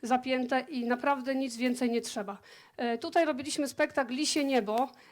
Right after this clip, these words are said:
i to są, to są nasze wersje naszych lisów, które robiliśmy. E, i, e, tak, troszkę na bogato, ale, ale wiem, że już mogę sobie na to pozwolić, bo po prostu rodzice,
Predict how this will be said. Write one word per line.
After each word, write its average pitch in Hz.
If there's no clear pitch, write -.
i 277
to 302
są, 285
to 269
są 269
nasze 277
wersje 262
naszych 262
lisów, 247
które 269
robiliśmy. 233
E, 240
i, 277
e, 240
tak, 220
troszkę 330
na 294
bogato, 294
ale, 277
ale 277
wiem, 320
że 330
już 302
mogę 311
sobie 285
na 277
to 285
pozwolić, 277
bo 262
po 254
prostu 277
rodzice, 269